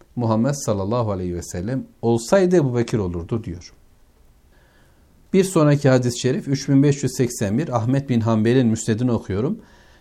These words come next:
Şakik'in şöyle dediği rivayet edilmiştir.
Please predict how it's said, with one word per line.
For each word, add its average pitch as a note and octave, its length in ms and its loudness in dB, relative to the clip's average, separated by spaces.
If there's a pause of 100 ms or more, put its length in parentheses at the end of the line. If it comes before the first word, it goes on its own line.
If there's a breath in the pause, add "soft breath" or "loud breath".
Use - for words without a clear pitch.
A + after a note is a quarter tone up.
(140 soft breath)
Şakik'in D3 760 2
şöyle E3 380 2
dediği C#3+ 280 2
rivayet A#2+ 480 4
edilmiştir. F#2 720 -8